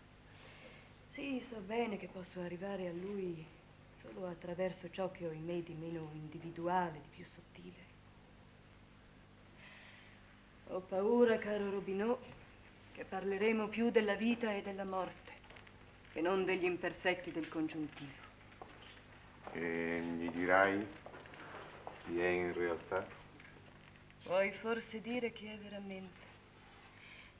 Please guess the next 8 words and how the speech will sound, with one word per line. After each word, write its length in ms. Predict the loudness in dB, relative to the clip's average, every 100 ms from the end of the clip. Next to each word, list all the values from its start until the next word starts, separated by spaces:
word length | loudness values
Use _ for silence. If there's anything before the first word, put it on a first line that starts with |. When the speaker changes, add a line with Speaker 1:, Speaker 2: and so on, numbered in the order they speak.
| -20 -20 -20 -20 -8
Speaker 1:
È 140 | -6
una 220 | -2 -2 2
cosa 340 | 2 2 -2
da 120 | -6
scoprire 500 | -8 -10 -8 -8 -8
ancora. 380 | -8 -12 -14 -18 -18 -18 -18 -20 -20 -20 -20 -20 -20 -20 -20 -20 -20 -20 -20 -20 -20 -20 -20 -20 -20 -20 -20 -20 -20 -20 -20 -20 8
Guarda, 400 | 10 10 6 -4
Robineau. 340 | -2 -2 -2